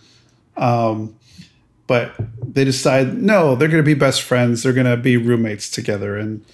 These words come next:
Hop Pop, who's voiced by Bill Farmer, who voices Goofy, which is just awesome. Um, so Hop Pops warns them that,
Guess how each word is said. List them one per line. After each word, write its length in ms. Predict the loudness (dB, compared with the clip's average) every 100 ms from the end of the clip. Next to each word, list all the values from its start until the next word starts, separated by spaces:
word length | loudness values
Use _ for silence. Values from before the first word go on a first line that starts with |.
| _ -16 -16 _ _ _ _ _ -20 _
Hop 480 | -16 -4 -2 -2 -4
Pop, 520 | -2 0 -2 -6 -20 _ 0
who's 140 | 2
voiced 300 | 4 4 4
by 100 | 2
Bill 220 | 4 4
Farmer, 680 | 2 0 2 2 -2 -6 -10 _ _ _
who 120 | -4
voices 460 | -2 2 0 0 -6
Goofy, 580 | 0 0 2 -2 -6 -8 -4
which 220 | -4 -2
is 240 | -4 -4
just 320 | -4 -4 -2 -2
awesome. 600 | -2 -2 -4 -6 -6 -10 -18 -20 -20 -20 -20 -12 -2
Um, 600 | 2 4 4 2 -2 -10 _ -20 -20 _
so 220 | -2 0
Hop 340 | 2 0 -2
Pops 460 | -2 -2 -2 -8 -4
warns 480 | 2 4 4 2 2
them 300 | 0 0 -2
that, 340 | -2 -4 -4